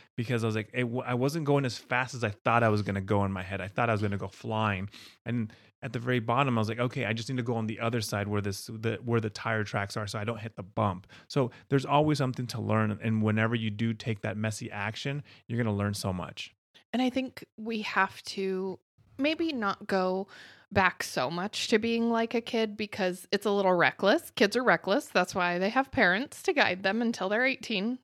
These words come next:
Speaker 2: They're still reckless after eighteen, but m-,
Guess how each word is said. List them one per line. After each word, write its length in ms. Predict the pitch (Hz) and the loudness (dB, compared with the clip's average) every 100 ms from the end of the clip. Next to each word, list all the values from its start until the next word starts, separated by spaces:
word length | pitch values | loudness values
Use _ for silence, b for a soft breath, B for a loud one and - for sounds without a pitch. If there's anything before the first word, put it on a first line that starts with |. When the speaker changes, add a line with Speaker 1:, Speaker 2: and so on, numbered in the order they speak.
| - | -4
Speaker 2:
They're 100 | 180 | -4
still 320 | - - 359 | -4 -2 0
reckless 460 | 226 180 - 202 - | 0 -2 -4 -8 -6
after 260 | - - 120 | -8 -6 -6
eighteen, 480 | 95 - 87 - 214 | -6 -6 -8 -6 -2
but 240 | 131 - B B B B | -2 -2 B B B B
m-, 80 | 240 | -12